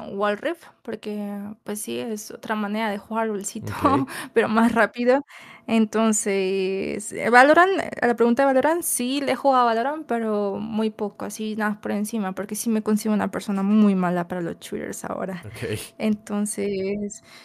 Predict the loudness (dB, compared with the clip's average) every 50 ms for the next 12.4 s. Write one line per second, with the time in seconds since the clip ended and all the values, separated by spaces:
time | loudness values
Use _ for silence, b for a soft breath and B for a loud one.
0 | B B B -8 -6 -2 0 2 2 2 2 2 2 2 2 0 -2 -4 -6 -6
1 | -4 -4 -4 -6 -4 -2 0 0 0 2 2 2 2 4 2 2 2 2 0 0
2 | 0 0 0 0 0 -2 -2 -2 0 2 2 2 0 -2 -4 -4 -2 0 0 0
3 | 0 0 0 0 0 0 0 0 -2 -4 -6 _ -6 -2 0 2 2 2 2 0
4 | -2 -4 -2 -2 -2 0 0 0 0 0 0 0 0 -2 0 0 2 2 2 2
5 | 0 0 -2 -6 -10 -8 -8 -8 -6 -6 -8 -4 0 2 2 2 2 -2 _ -6
6 | 0 2 2 4 4 4 2 2 0 -2 -2 -2 0 -2 -2 0 0 0 2 4
7 | 4 4 4 4 2 0 0 0 0 0 2 0 0 -2 -2 -2 -4 -4 -2 -2
8 | -2 0 0 -2 -4 -8 _ _ _ b b b b b b b -6 -2 -2 0
9 | 0 0 0 0 0 0 0 0 0 0 0 -2 -2 -4 -4 -2 -2 0 0 0
10 | 0 0 0 0 -2 -2 -2 0 0 0 0 -2 -2 -2 -2 -2 -2 0 0 0
11 | 0 -2 -2 -4 -2 -4 -4 -2 -2 -4 -6 -6 -6 -8 -8 -6 -6 -4 -4 -4
12 | -4 -4 -4 -6 -8 -8 -10